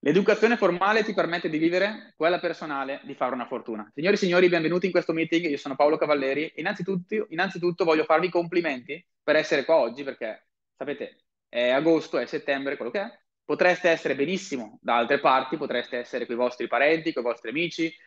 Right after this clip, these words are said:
coi vostri familiari, e invece siete qua perché volete ascoltare e capire questo tipo di business e di opportunità,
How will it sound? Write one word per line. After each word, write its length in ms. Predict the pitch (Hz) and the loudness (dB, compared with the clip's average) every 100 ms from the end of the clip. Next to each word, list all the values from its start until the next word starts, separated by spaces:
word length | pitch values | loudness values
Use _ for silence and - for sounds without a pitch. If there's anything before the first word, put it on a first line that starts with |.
| _ | _
coi 140 | - | 2
vostri 260 | 156 170 175 | 4 4 2
familiari, 580 | 165 165 151 151 170 196 | 0 0 2 4 4 0
e 40 | |
invece 240 | 165 165 165 | -4 -10 -12
siete 220 | 170 165 | -14 -6
qua 340 | 143 147 - | -4 -4 -6
perché 200 | - 147 | -12 -8
volete 200 | 143 147 | -6 -4
ascoltare 480 | 143 - 135 160 190 | -4 -4 -2 0 0
e 80 | 175 | -2
capire 360 | 170 151 214 - | -4 -2 -2 -2
questo 260 | 151 147 | -4 -4
tipo 180 | 139 135 | -8 -10
di 80 | 120 | -8
business 380 | 123 135 170 135 | -10 -8 -8 -4
e 40 | |
di 60 | 123 | -6
opportunità, 680 | 123 117 127 127 123 165 | -2 -4 -4 0 2 2